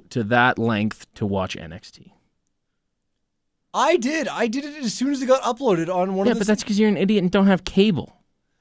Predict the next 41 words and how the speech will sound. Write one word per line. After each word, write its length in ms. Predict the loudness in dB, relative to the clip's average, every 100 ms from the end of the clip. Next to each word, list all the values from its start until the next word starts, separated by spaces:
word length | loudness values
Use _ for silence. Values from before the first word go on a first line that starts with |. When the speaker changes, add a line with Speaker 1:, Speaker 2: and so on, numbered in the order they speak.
| _ _
Speaker 2:
I 180 | 0 2
choose 340 | 2 2 2 4
not 260 | 6 4
to 80 | 2
pay 160 | 2 2
for 100 | 0
television, 600 | 0 2 0 -4 -6 -4
thank 240 | -2 -2
you 80 | -4
very 240 | -4 -2 -4
much. 200 | -4 -4
Speaker 1:
Well, 120 | -4
why? 460 | -2 -2 -2 -6 _ _ _
Speaker 2:
'Cause 100 | -6
I 60 |
can 100 | -4
pirate 340 | -6 -8 -10 -12
everything. 440 | -14 -18 -20 -20 _ _ _ _ _ _ _
Speaker 1:
So 260 | -6 0 2
you 200 | 2 -2
just 400 | -2 -4 -2 2
Speaker 2:
Like 220 | 2 2
this 160 | 2
Speaker 1:
you're 80 | 4
Speaker 2:
episode, 200 | 4 4
if 40 | 4
Speaker 1:
just 140 | 2
Speaker 2:
you 60 | 2
Speaker 1:
a 40 |
Speaker 2:
pirate 200 | 2 4
Speaker 1:
thief. 140 | 2 0
Speaker 2:
stuff. 260 | -6 -8 -4
Speaker 1:
You're 120 | -4
a 20 |
thief. 420 | -2 -4 -4 -10 _ _ _ _ 0
Speaker 2:
No, 240 | 0 0
Speaker 1:
That's 100 | -4 -2
what 40 |
Speaker 2:
I'm 60 | 0
Speaker 1:
you're 60 |
saying. 320 | 0 -2 -4